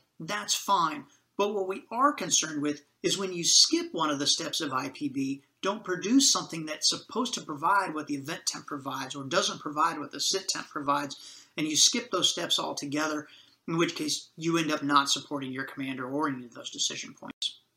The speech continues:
And here also you have an example inside of A T P two dash zero one dot three where it explains the inputs and the outputs of I P B, or, or really part of the M D M P process, and how the outputs of I P B become the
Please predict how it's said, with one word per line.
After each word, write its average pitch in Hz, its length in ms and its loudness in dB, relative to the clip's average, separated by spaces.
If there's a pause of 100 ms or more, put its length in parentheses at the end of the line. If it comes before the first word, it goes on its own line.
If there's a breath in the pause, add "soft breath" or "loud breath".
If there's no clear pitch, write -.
(360)
And 156 120 -6
here 262 240 4
also 175 260 2
you 143 200 0
have 139 180 -6
an 135 60 -4
example 127 520 -4
inside 135 340 -2
of 123 80 -10
A 127 140 -6
T 139 220 -6
P 143 260 -4
two 143 220 -2
dash 131 240 -4
zero 135 260 -4
one 131 300 -2
dot 127 280 -10
three 156 220 -4
where 135 260 0
it 131 60 -8
explains 196 640 2
the 139 200 0
inputs 170 520 -4
and 131 120 -4
the 127 120 -8
outputs 143 600 -6
of 123 80 -10
I 135 260 -2
P 139 180 -4
B, 131 460 -2
or, 135 160 -10
or 147 160 -8
really 139 300 -2
part 147 240 0
of 131 80 -4
the 131 140 -4
M 143 100 -2
D 139 120 2
M 131 120 -2
P 143 160 -6
process, 143 720 -2 (340 loud breath)
and - 140 -2
how 196 220 4
the 165 280 -2
outputs 190 600 2
of 143 360 0
I 156 200 0
P 151 280 -4
B 185 300 -6
become 240 420 0
the 220 200 2